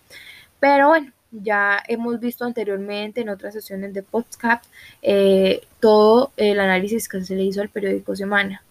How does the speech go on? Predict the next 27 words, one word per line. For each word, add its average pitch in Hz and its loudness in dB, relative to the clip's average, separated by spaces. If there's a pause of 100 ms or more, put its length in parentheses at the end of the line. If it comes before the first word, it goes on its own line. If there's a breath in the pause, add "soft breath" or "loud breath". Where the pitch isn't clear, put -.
(100)
Hoy 262 2
les 269 0
quise 214 -4
traer 208 -2 (420 loud breath)
a 214 2
dos 262 2
profesores, 233 -2
a 202 -6
dos 190 0
docentes 196 -6
muy 220 0
importantes 233 -2
de 196 0
la 190 -4
Facultad 190 -10
de 196 -4
Comunicación 196 -6
Social 214 -2
y 190 0
Periodismo 208 -2
de 185 -2
la 185 -2
Universidad 180 -4
de 175 -6
Santiago 175 -8
de 180 -10
Cali. 214 -2